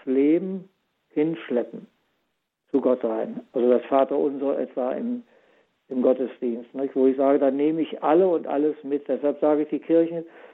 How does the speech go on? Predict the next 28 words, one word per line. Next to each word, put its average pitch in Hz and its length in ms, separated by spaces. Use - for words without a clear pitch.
sind 160 180
hier 165 140
bei 151 160
uns 165 260
immer 185 320
voll. 160 340
Wenn 123 280
jeder 185 520
alles 185 320
und 131 180
alle 156 260
mitnimmt, 151 560
wo 139 80
er 135 100
sagt, 139 300
das 131 160
bewegt 135 560
mich 110 180
jetzt, 110 220
das 151 160
bewegt 127 420
mich - 180
jetzt. - 180
Das, 147 140
das 151 200
verstehe 151 460
ich 143 100
unter 139 440